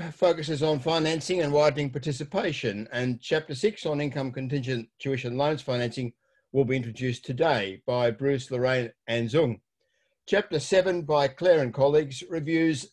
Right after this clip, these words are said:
the research on the longer term effects of student debt. Chapter eight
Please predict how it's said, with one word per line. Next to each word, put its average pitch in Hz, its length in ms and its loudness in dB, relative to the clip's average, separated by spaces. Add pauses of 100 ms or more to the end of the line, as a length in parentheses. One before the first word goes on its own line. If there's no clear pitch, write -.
the 156 100 0
research 170 480 4
on 165 120 2
the 156 120 0
longer 156 300 0
term 151 340 0
effects 131 560 -2 (360)
of 123 160 0
student 110 440 -4
debt. 135 280 2 (600)
Chapter 117 400 -6
eight 147 340 0